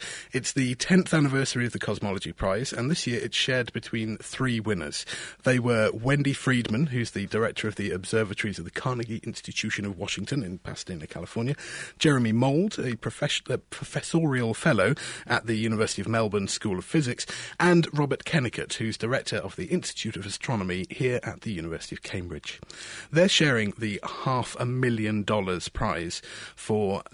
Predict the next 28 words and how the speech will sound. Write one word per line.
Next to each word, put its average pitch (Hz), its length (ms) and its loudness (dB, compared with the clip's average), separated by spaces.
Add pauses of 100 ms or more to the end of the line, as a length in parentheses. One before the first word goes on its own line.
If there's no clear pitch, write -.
(320)
leading 131 480 -2
the 110 80 -6
teams 110 460 -2
that - 120 -6
measured 139 360 0
the 127 80 -2
value 101 400 -2
of 107 160 -6
something 151 280 0
called 117 260 -4
the 113 100 -2
Hubble 123 500 0
constant, - 640 -6 (320)
and 123 100 4
that's - 200 2
the 131 160 0
rate 147 420 2
at - 160 -4
which - 240 -2
the 117 100 -4
universe 123 460 0
has 117 140 -6
been 113 160 0
expanding 101 680 -2 (220)
since - 340 -4
the 107 120 -6
Big 85 280 -4
Bang. 90 300 -2